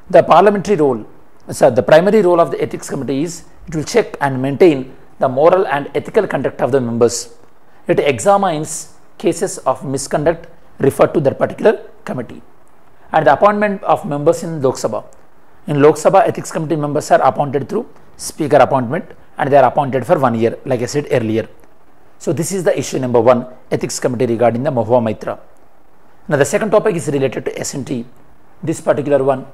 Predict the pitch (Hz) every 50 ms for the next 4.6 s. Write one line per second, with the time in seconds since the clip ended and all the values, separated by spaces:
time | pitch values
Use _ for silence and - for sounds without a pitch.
0 | - - - 180 113 131 127 139 170 170 - - - - - - - 156 - -
1 | 190 - - 233 202 233 339 - - - - - 170 170 165 165 - - 175 147
2 | 147 147 151 156 160 - - - - - - - 156 156 151 151 - 170 165 175
3 | 175 170 - - - - - - - - - - - - - - - - 190 135
4 | 117 135 160 165 160 165 165 - - - - -